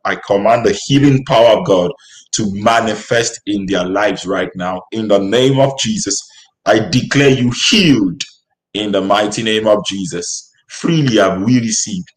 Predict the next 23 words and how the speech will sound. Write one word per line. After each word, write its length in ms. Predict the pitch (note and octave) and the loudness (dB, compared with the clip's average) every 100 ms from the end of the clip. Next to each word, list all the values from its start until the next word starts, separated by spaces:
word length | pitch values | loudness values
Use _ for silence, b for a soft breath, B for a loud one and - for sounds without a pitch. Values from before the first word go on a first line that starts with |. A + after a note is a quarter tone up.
| _ - | _ -10
So 140 | G#2+ | -4
I'm 180 | G2 F2+ | -4 -4
giving 320 | A2+ A#2+ B2 | -4 -4 -2
the 100 | G#2+ | -2
healing 440 | G2+ A2+ A#2 G#2+ G2+ | -4 -6 -4 -4 -4
power 340 | G#2+ G#2+ G#2 | -2 0 0
of 60 | F#2+ | -4
God 140 | F#2 - | -8 -8
freely 500 | - - F3+ E3+ B2+ | -18 -6 0 2 2
right 260 | F#2+ F#2 F2 F2+ | 0 -2 -6 -6
now, 200 | F2 F2+ b b b | -6 -8 b b b
according 440 | - - G#2+ A2+ | -8 -2 0 0
to 100 | A2 | -4
your 180 | A2+ A2 | 0 2
word, 260 | G#2 F#2+ F2 | 2 2 -2
O 60 | |
Lord, 260 | F2+ E2+ F2 _ | -6 -6 -10 _
in 180 | G#2 G2 | -8 -4
the 140 | F#2 F2 | -4 -2
mighty 360 | F2 F2 G2+ | -2 -4 -4
name 240 | G2+ G#2 G2+ | -4 0 0
of 180 | G2+ | 0
Jesus. 360 | - F#2 - | -2 -8 -8